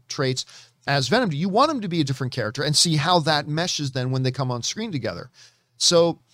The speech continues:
yeah, I think it's going to be great. Not only do I not think you need to recast, I think it's pivotal that you keep Tom Holland. So that's my take on it. At any rate, School with me. Whether I'm right or wrong, we'll, we'll find out soon enough.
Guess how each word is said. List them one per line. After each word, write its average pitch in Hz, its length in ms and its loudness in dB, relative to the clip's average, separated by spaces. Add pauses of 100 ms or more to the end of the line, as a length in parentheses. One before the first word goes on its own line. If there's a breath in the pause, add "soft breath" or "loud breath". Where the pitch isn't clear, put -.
(340 soft breath)
yeah, 226 240 4
I 214 180 2
think 247 220 0
it's 190 120 0
going 196 220 2
to 180 60 -2
be 165 100 -2
great. 160 460 2
Not 196 240 2
only 220 160 0
do 180 160 2
I - 20 2
not 180 220 0
think 160 160 -4
you 165 80 -2
need 170 180 0
to 147 60 0
recast, 165 560 0
I 156 40 -2
think 175 160 -6
it's 160 120 -2
pivotal 202 420 0
that 131 120 0
you 135 100 -4
keep 139 240 -4
Tom 120 240 -2
Holland. 117 340 -12 (380 soft breath)
So 147 400 2
that's 311 200 -2
my 349 200 2
take 247 280 0
on 190 300 6
it. - 20 4
At 190 120 2
any 196 140 2
rate, 160 180 2
School 147 240 2
with 135 160 0
me. 127 260 0
Whether 285 460 -2
I'm 269 120 2
right 247 160 6
or 214 80 4
wrong, 190 360 6
we'll, 175 240 2 (100)
we'll 170 140 0
find 151 200 0
out 135 120 0
soon 127 160 -4
enough. 98 240 -8